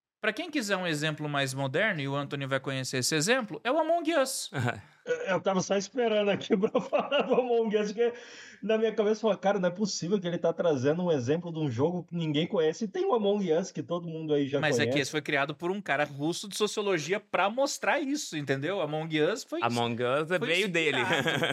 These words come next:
Speaker 2: <laughs>
Speaker 1: Mas é
Speaker 3: É.
Speaker 1: exatamente isso, a minoria informada manipula a maioria desinformada.
Speaker 3: Cara, mas isso aqui até bate em algo que eu gosto sempre de falar aqui, que é o seguinte, a internet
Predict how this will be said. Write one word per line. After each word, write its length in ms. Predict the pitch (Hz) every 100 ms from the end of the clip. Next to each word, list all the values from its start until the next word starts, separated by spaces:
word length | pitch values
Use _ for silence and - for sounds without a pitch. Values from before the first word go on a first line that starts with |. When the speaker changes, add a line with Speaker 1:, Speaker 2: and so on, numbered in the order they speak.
| 131
Speaker 2:
<laughs> 720 | - 185 - - - - - _
Speaker 1:
Mas 260 | 151 175 170
é 40 | 226
Speaker 3:
É. 0 |
Speaker 1:
exatamente 480 | 226 - 294 359 349
isso, 180 | - 190
a 60 |
minoria 580 | 175 196 202 196 180 247 330
informada 840 | - 254 226 185 165 165 190 269
manipula 640 | 269 254 254 - 190 185 208
a 20 |
maioria 480 | 220 226 196 190 214
desinformada. 1200 | 175 220 220 247 254 285 349 320 226 208 143 - _ _ _ _ _ _ _
Speaker 3:
Cara, 160 | 202 196
mas 180 | 180 180
isso 100 | 185
aqui 220 | - 185
até 340 | 175 180 175 165 -
bate 540 | 127 139 139 139 -
em 60 | 139
algo 500 | 127 127 127 131 117
que 580 | - 135 131 123 107 107 - _ _ _ _ _ _ _ _ _ _ _ _ -
eu 100 | 120
gosto 300 | 117 135 -
sempre 280 | 135 123 127
de 100 | 120
falar 320 | - 110 110
aqui, 300 | 104 - 117
que 100 | 113
é 40 | 120
o 40 |
seguinte, 640 | - 135 110 95 - - -
a 120 | 131
internet 1000 | 147 139 117 107 131 117 - - -